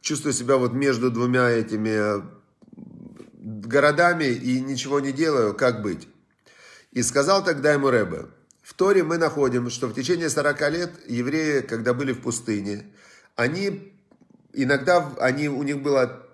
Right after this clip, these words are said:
тридцать девять, по-моему, остановок. В некоторых остановках они были долго, в некоторых мало. Бывали остановки, что они там на один день останавливались. Но они каждый раз, когда они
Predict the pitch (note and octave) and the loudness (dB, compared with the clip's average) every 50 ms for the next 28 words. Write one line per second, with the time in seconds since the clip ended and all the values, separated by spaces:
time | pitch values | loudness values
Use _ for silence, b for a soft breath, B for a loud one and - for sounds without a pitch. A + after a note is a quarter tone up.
0 | _ _ - C#3+ C#3 C3 C#3+ C3+ B2+ C3+ A#2+ A#2+ - A#2 A#2 A#2+ A2+ A2+ A#2 A2+ | _ _ -4 -4 -2 -2 -2 -2 0 0 -2 0 -2 -4 -4 -2 -2 -2 -2 -2
1 | - - C#3+ D3+ G3 G#3+ G#3 F#3 C3+ - - G#2+ G#2+ B2 D3+ D3+ D#3 - D3 C3 | -2 -2 -2 0 0 0 0 0 -2 -2 -4 -8 -8 -6 -6 -6 -4 -4 -4 -4
2 | A#2 B2 A#2+ - C3 C3 C3+ A#2+ - C3 G#2+ - B2 B2 B2 A#2+ B2 A#2+ A#2+ B2 | -2 -4 -4 -4 -4 -4 -4 -4 -4 -6 -6 -6 -4 -2 -2 -2 -2 -2 -2 0
3 | B2 E3 F3+ F#3 D#3 C3 G#2+ G#2+ B2+ C3+ B2+ B2 B2 B2+ A#2+ A2 - A#2+ A2 G2+ | 0 0 -2 -2 -2 -2 -2 -2 -2 -4 -4 -4 -4 -4 -4 -4 -2 -4 -4 -2
4 | F2+ E2 C#2+ - - B B B B B - A#2+ B2 D#3+ F3 E3 E3 D3 - - | -2 -4 -6 -10 -14 B B B B B -4 0 2 4 4 4 2 0 0 0
5 | D3+ D#3+ G3 F3 - C#3+ B2+ - C3 B2 C3 D3 D3 D3+ C3+ B2+ C3 C3 B2+ C3+ | -2 -2 -2 -4 -4 -6 -4 -2 0 0 0 0 -2 -4 -2 0 0 0 0 0
6 | C3 A#2+ B2+ A2+ G#2 G2+ F2+ - F#2+ F2+ F#2 F2+ E2 D#2+ D#2+ - - - - - | -2 0 0 -2 -2 -4 -6 -6 -8 -6 -6 -6 -6 -8 -8 -12 -12 -14 -14 -14
7 | - - B B B B B B B _ A2+ B2+ C#3 D3+ D#3+ D#3 - G3 F#3+ G3 | -14 -14 B B B B B B B _ 0 2 2 2 2 0 2 4 4 4
8 | F#3 D3+ D3 D#3 C#3+ C#3+ C3 A2+ - - B2 A#2+ A2+ B2 C3 C3 B2+ A#2+ A#2+ B2 | 4 4 2 4 4 6 4 4 2 0 -2 -2 0 2 2 4 4 2 2 0
9 | C3 B2+ A#2+ A#2 | -2 -2 -2 -4